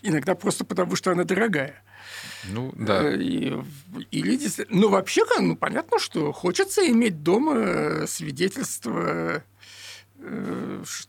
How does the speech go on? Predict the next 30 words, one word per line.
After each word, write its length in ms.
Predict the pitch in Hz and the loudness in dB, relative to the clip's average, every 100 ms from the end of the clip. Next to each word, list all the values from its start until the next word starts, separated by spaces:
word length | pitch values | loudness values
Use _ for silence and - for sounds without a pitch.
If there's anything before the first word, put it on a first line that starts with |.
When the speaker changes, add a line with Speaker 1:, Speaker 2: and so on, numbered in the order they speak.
| _ | _
Speaker 1:
м, 680 | 240 160 170 139 131 143 156 _ - | -10 -8 -6 -8 -10 -14 -18 _ 2
неч-, 360 | 180 302 - - | 2 4 0 -8
н-, 140 | 208 - | -14 -14
н-, 140 | 208 - - | -14 -14 -4
некое 380 | 196 202 180 202 | 2 4 4 2
живое 360 | 156 185 185 170 | 4 4 6 4
свидетельство 720 | - 185 156 226 269 - 202 160 165 | 2 -4 -2 -2 -4 -6 -4 -2 -2
от, 180 | 180 - | -4 -4
э, 200 | 170 156 | -4 -2
знаменитого 760 | 151 151 165 165 160 - 165 | -6 -6 -4 -2 -2 -4 -6
человека, 880 | - 165 156 156 202 - 190 160 151 - - - - - - - - - - - _ | -4 -2 0 0 -2 -2 -2 -2 -4 -10 -18 -14 -12 -12 -12 -12 -14 -14 -18 -20 _
э, 420 | - - - - - - - _ _ | -10 -8 -8 -10 -12 -16 -20 _ _
м, 440 | - - - 131 143 | -12 -12 -10 -12 -12
кото-, 420 | - - - 135 135 135 135 | -8 -8 -6 -8 -8 -14 -14
хотя 320 | - 131 139 | -10 -4 -2
бы, 120 | 160 | -2
значит, 340 | 160 147 - - - | -4 -6 -8 -10 -8
и 320 | 147 151 151 - _ _ _ - - - - | -8 -6 -10 -14 _ _ _ -20 -18 -16 -10
Speaker 2:
Потому 220 | - 113 | -2 0
что 140 | 117 120 | 2 4
Speaker 1:
вот. 80 | 101 | 4
Speaker 2:
действительно, 380 | 113 131 - | 2 2 0
когда 220 | 101 104 104 | 2 4 4
Speaker 1:
А 20 | |
вот 80 | - | 4
я 40 | 240 - 240 | 4 4 4
Speaker 2:
смотришь 60 | |
Speaker 1:
вспомнил 440 | 214 - 208 185 190 | 4 4 4 4 4
ещё 340 | 202 - 196 | 2 2 2
один 480 | 160 160 175 156 156 | 2 0 -4 -2 -4